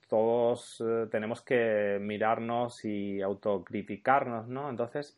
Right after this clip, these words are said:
est-, en esta película el papel de, de Jack Gyllenhaal es el de un crítico de arte que escribe para una serie de medios y que es muy respetado por, eh, galerías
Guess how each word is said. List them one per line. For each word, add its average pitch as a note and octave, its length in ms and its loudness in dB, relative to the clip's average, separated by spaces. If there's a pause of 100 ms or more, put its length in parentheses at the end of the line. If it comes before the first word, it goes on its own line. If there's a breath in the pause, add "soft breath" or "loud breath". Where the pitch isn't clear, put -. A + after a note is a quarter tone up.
(100)
est-, - 320 -8
en A2+ 160 -4
esta C#3+ 300 -4
película C#3+ 500 2
el A2+ 100 0
papel B2 540 2
de, B2 600 2
de A#2 360 0
Jack A#2+ 220 0
Gyllenhaal C3 500 0
es A#2 160 0
el A2 180 2
de G#2+ 100 6
un C3 400 -2 (360)
crítico C3 420 2
de C3 100 6
arte D#3 420 0
que A2+ 60 -6
escribe G#2+ 400 -4
para G#2 300 -2
una G2+ 220 -6
serie G2+ 360 -4
de F#2+ 120 -4
medios C#3+ 500 0 (400 soft breath)
y A#2+ 120 -2
que A#2+ 100 2
es G#2+ 80 -2
muy A#2+ 160 4
respetado A2+ 680 4
por, G2 360 4 (200)
eh, F#2+ 260 -4
galerías A2 880 6